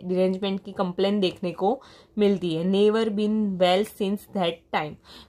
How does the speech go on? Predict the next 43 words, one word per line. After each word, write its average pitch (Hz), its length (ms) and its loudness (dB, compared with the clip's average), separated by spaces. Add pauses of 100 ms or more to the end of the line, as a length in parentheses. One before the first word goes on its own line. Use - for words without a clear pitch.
उसको 330 240 -4
क्या 381 200 2
होगा, 233 260 2
पेशेंट 240 520 0
अगर 247 220 2
आएगा 208 400 0
तो 226 160 -4
वो 220 280 0
हमें 226 200 0
हिस्ट्री 208 480 0
देगा 160 380 0 (240)
कि 247 100 0
उसको 247 340 0
जब 220 200 0 (100)
भी 233 100 0
उसका 247 240 0
प्यूबर्टी 185 520 2
का 233 200 0
टाइम 214 420 -6
था 226 120 -6
तब 196 220 -6
से - 200 4
उसको 226 340 2
डिरेंजमेंट 196 760 0
की 233 120 -8
प्रॉब्लम्स 175 760 -2 (360)
हो 233 140 6
रही 156 360 0
है। 156 100 -12 (520)
मेंसेस 202 540 0
उसके 254 360 -6
क्या 254 220 0
होंगे, 233 420 2
अ, 247 80 -12 (1000)
बहुत 196 380 4
ही 254 320 -4
लेट 220 380 0
होंगे, 240 320 0
स्कैंटी 202 460 -2
होंगे 240 360 2
और - 160 0
सप्रेस्ड 233 680 0
होंगे। 147 500 -6